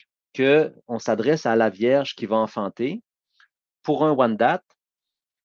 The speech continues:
ça demeure en continuité avec, comme tu le dis, Ataintsik. Parce qu'Ataintsik, c'est elle qui a donné vie aux êtres humains que nous sommes. C'est la femme qui est tombée du ciel, qui a donné vie, euh, aux, aux êtres humains,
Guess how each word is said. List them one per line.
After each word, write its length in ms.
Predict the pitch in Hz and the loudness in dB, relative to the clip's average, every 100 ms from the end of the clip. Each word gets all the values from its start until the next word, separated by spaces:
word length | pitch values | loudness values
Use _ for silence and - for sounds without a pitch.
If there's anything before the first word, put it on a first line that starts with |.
| _ _ _ _ _ _ _ _ _ _ | _ _ _ _ _ _ _ _ _ _
ça 420 | - - - 123 | -20 -18 -4 -2
demeure 460 | 110 120 117 143 151 | 2 2 4 4 4
en 180 | 135 113 - | 0 -6 -4
continuité 760 | 135 127 - 127 110 - 139 | -6 -6 -6 -4 -4 -2 -2
avec, 480 | 123 110 113 139 _ - | 0 0 0 0 _ -8
comme 160 | 127 123 | -6 -6
tu 160 | - | -6
le 140 | 107 101 | -6 -6
dis, 360 | 107 131 151 _ _ _ | -6 -6 -8 _ _ _
Ataintsik. 720 | 120 113 117 107 - 131 - _ _ _ _ _ _ _ _ _ _ - | -6 -2 -2 -2 -6 -12 -14 _ _ _ _ _ _ _ _ _ _ -14
Parce 160 | 107 - | -12 -6
qu'Ataintsik, 600 | 110 117 104 - 156 - | -2 -2 -2 -2 -4 -4
c'est 240 | - 120 | -4 -2
elle 200 | 123 131 | 0 0
qui 100 | - | -2
a 60 | 110 | -4
donné 300 | 110 107 101 | -2 -2 -4
vie 340 | 92 127 131 _ _ _ | -8 -14 -14 _ _ _
aux 80 | 110 104 | -10 -4
êtres 240 | 107 - | -4 -4
humains 160 | 101 110 | -8 -8
que 140 | - | -8
nous 120 | 98 92 | -10 -8
sommes. 240 | 117 98 _ | -10 -10 _
C'est 160 | - | -6
la 140 | 101 95 | -4 -4
femme 280 | - 120 110 | -4 -4 -4
qui 100 | 101 | -8
est 40 | |
tombée 240 | 101 101 | -8 -8
du 100 | 95 | -8
ciel, 360 | - 104 127 131 | -8 -4 -2 -4
qui 80 | 104 | -8
a 40 | |
donné 280 | 92 92 92 | -8 -8 -10
vie, 220 | 98 113 _ _ _ _ _ _ _ _ - | -10 -14 _ _ _ _ _ _ _ _ -12
euh, 340 | 95 90 87 - - | -6 -6 -6 -10 -12
aux, 240 | 98 90 - | -12 -12 -8
aux 120 | 104 | 0
êtres 260 | 117 - | 0 0
humains, 160 | 95 | -10